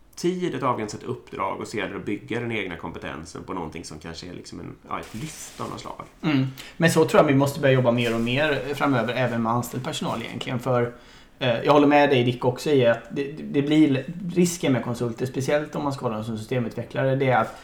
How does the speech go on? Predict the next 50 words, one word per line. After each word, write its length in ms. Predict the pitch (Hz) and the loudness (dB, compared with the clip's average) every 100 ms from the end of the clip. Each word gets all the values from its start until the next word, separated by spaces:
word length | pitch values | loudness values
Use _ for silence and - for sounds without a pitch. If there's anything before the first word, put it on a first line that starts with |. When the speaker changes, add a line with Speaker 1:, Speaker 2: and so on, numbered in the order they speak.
| - | -2
Speaker 2:
ofta 280 | 147 131 | 0 2
sitter 200 | 139 143 | 0 0
man 140 | 135 123 | 2 2
på 60 | 127 | 0
ett 100 | 127 | -2
komplext 400 | 131 123 123 - | -4 -4 -6 -8
system, 460 | 127 - 131 127 | -8 -4 -4 -2
så 120 | 135 127 | -2 0
själva 180 | 127 | 0
onboardingprocessen 1080 | - 143 127 123 120 127 135 135 135 156 147 | 0 4 4 4 2 0 -2 -2 -4 -4 -2
är 120 | 120 | -2
väldigt 220 | 113 110 | -2 -4
lång. 260 | 123 113 113 123 | -6 -6 -8 -8
Det 140 | - 131 | 2 2
är, 40 | |
liksom, 240 | 120 127 123 | 2 0 -4
ett 100 | 123 | 0
halvårs, 720 | 135 131 120 123 131 - - - - - | 2 4 2 2 0 -2 -10 -18 -16 -2
ibland 260 | 135 120 | 2 2
ett 180 | 117 - | 0 -2
års 240 | 139 156 | -2 -2
tid 140 | - 131 | 0 -2
innan 180 | 120 113 | 0 -2
man 160 | 113 | -2
producerar 360 | 127 123 123 113 | 0 -2 0 -4
fullt 320 | - 120 - | -4 -8 -2
värde. 420 | 127 120 117 135 - | 0 0 0 -4 -4
Speaker 1:
Ja. 160 | 117 101 - | -6 -6 -6
Speaker 2:
Och 220 | - 135 | 0 4
att 60 | |
då 140 | 135 131 | 4 4
onboarda 420 | 160 139 127 139 | 4 4 4 2
en 60 | 135 | 2
konsult 420 | 170 147 120 - | 2 4 4 2
i 40 | |
det, 200 | 120 113 117 123 | 0 2 0 -2
det, 260 | 135 131 | 4 4
det, 300 | 135 135 135 131 | 4 -2 -6 -2
det 120 | 139 | 2
är 80 | 139 | 4
jättedumt 440 | 156 - 131 123 | 2 0 0 2
att 60 | 135 | 2
göra 200 | 123 120 | 2 2
det 100 | 175 | 0
kortsiktigt, 640 | 135 131 - 120 - 127 | -2 -6 -8 -8 -6 -4
utan 220 | 127 127 | -2 0
det 100 | 123 | 2
blir 420 | 131 139 123 143 143 | 2 2 2 2 0
ganska 280 | 139 131 | -2 -2
långsiktigt. 720 | 120 120 123 - - 143 - | -4 -6 -6 -10 -6 -6 -8